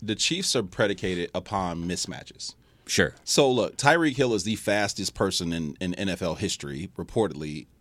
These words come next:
Speaker 1: You can go route him whenever you want. But Tyreek Hill frees up Travis. So Travis Kelce one-on-one with a linebacker is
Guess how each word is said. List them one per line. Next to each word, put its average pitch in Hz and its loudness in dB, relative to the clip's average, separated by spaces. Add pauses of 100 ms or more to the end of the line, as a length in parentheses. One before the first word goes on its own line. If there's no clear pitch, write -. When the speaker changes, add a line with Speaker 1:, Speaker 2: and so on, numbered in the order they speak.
(480)
Speaker 1:
You 95 -4
can 101 -2
go 120 2
route 95 0
him 117 0
whenever 90 -2
you 78 -8
want. 92 -4 (400)
But - 2
Tyreek 165 4
Hill 139 4
frees 117 -2
up 107 2
Travis. 104 2
So 104 2
Travis 180 2
Kelce 131 2
one-on-one 113 2
with 92 -2
a - -4
linebacker 107 0
is 80 -4